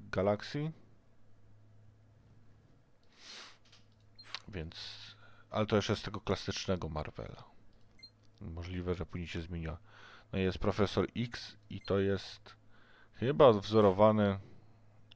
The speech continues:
tymi starymi właśnie komiksami, bo ten widać, że, że, że, że, że te krzesła, e, takie s-,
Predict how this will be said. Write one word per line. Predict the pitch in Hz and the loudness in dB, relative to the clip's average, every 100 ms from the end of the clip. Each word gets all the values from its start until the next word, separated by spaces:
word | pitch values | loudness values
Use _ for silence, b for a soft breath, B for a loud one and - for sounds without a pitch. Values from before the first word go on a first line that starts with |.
| - - | -20 -8
tymi | 101 98 | -4 -4
starymi | - 101 101 101 95 90 - | 0 2 4 2 -2 -4 -6
właśnie | 87 90 - | -4 -4 -4
komiksami, | 95 92 - 87 87 | -4 -4 -2 -2 -2
bo | 82 78 | -4 -8
ten | - 82 76 - b b b - | -8 -10 -10 -14 b b b -8
widać, | 82 80 87 | -4 -4 -4
że, | 82 | -6
że, | 90 | -6
że, | 82 82 | -6 -6
że, | 85 82 | -6 -8
że | 82 78 | -6 -8
te | - - | -8 -10
krzesła, | - 82 - 82 82 - B B B B B B B - | -8 -8 -6 -8 -10 -14 B B B B B B B -16
e, | - | -14
takie | - - - | -12 -10 -10
s-, | - - - - - | -10 -12 -14 -14 -18